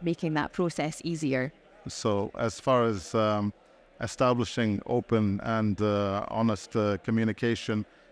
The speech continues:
Speaker 2: there are definitely tools that you can get in place, uh, for real-time information transfer that, uh, allow collaboration. They, they empower collaboration within the team. Uh, but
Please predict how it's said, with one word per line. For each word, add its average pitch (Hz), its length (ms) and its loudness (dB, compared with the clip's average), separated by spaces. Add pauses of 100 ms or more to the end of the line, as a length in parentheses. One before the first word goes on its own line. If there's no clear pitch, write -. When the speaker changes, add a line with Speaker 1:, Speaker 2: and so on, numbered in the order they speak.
(140)
Speaker 2:
there 120 140 2
are - 20 0
definitely 147 380 2
tools 143 560 0
that 117 200 -2
you 113 80 0
can 110 160 2
get 113 180 4
in 107 120 0
place, 117 600 -2
uh, 107 160 0
for 107 380 0
real-time 117 680 2
information 110 600 0
transfer 117 560 -4 (380)
that, 107 400 0
uh, 107 240 2
allow 110 440 2 (120)
collaboration. 110 760 0
They, 104 160 0 (160)
they 107 320 0
empower 113 460 0
collaboration 104 720 0
within 110 300 2
the 104 80 0
team. 104 340 0 (500)
Uh, 107 360 0
but 117 200 0